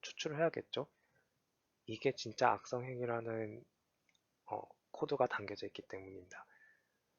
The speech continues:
이거를 추출하기 위해서 여기 플러그인 있거든요. 이거는 스칼라 어떻게 있는지 모르겠지만 이거를 누르신 다음에,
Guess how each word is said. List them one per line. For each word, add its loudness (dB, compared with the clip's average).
이거를 6
추출하기 -2
위해서 0
여기 -10
플러그인 4
있거든요. -4
이거는 -2
스칼라 4
어떻게 2
있는지 0
모르겠지만 -4
이거를 0
누르신 -6
다음에, -6